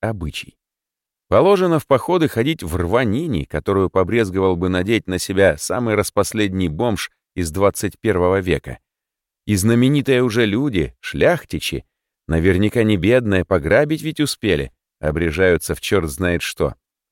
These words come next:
Интересно, им самим так выглядеть хочется?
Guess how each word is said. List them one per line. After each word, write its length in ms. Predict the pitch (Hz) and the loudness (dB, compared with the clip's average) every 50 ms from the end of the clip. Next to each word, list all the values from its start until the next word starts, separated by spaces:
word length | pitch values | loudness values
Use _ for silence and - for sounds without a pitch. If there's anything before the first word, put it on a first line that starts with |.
| _ - _ _ _ _ _ | _ -20 _ _ _ _ _
Интересно, 680 | - 90 90 82 - - 92 87 82 73 - - 69 - - | -4 -4 -2 -2 0 0 0 2 0 0 -2 -6 -8 -8 -8
им 200 | - 82 87 82 | -6 -4 -4 -4
самим 460 | - - 90 90 95 120 170 180 175 | -2 0 0 0 0 0 -2 -4 -4
так 220 | - 165 147 - - | -6 -6 -6 -6 -4
выглядеть 520 | 135 139 120 85 82 76 71 78 73 - | -4 -4 -2 -2 -2 -2 -2 -4 -6 -6
хочется? 540 | - - 107 - - - - - - - | -4 -2 -2 -2 -4 -10 -12 -10 -10 -10